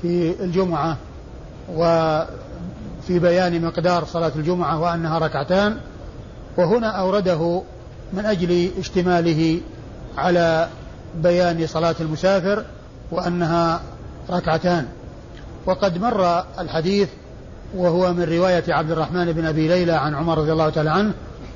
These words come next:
وقال النسائي عقبه هناك: "عبد الرحمن بن أبي ليلى لم يسمع من عمر". وذكرت فيما مضى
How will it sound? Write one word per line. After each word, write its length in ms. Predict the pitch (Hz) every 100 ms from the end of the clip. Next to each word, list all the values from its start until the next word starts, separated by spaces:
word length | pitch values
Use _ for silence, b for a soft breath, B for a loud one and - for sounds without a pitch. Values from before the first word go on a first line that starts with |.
| -
وقال 280 | 175 180
النسائي 520 | 175 170 165 185 180 156
عقبه 480 | 160 180 165 156
هناك: 400 | 151 160 185 202 196 - - - - -
"عبد 200 | 165 160
الرحمن 380 | 175 165 180 175
بن 140 | 170
أبي 200 | 165 165
ليلى 340 | 165 175 170 160
لم 180 | 160
يسمع 320 | 170 - 170 151
من 140 | 151
عمر". 320 | 175 196 214 - - - - - - - - -
وذكرت 520 | 185 185 175 226 190
فيما 340 | 160 175 180
مضى 420 | 180 175 170 160